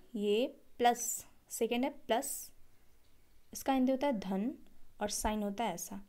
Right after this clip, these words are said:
सिंबल होता है like ये, माइनस ऋण, मल्टीप्लाई गुना, डिवाइड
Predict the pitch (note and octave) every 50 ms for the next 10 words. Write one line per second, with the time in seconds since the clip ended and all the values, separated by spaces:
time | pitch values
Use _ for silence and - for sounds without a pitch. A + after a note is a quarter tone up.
0 | - - - - - - - - - B3+ B3 B3 B3 A#3+ A3+ A#3 - B3+ C4 C#4+
1 | - - G#3+ G#3 G3+ G3 G3 - F#3+ F#3+ - - - - - - - - - -
2 | - - - - - - - - - - - - - - - - - - - -
3 | - A#3+ A3+ A#3 A3+ G#3 G3 F#3+ F#3+ G#3 C4+ C#4 - - - G#3 - G#3+ G#3+ A#3
4 | C#4 - - - - - - - - - _ - - - A#3 A#3+ B3 B3+ B3+ -
5 | D#4+ - - - F3+ D#3+ E3 - G#3+ G3 - - - - - - - - - -
6 | - A3 G3 A3 A3+ G#3+ F3 - - - - - - - - - - - - -
7 | - - - - - - - A#3 A3 G#3 G3+ F#3 F#3+ G#3+ B3 - -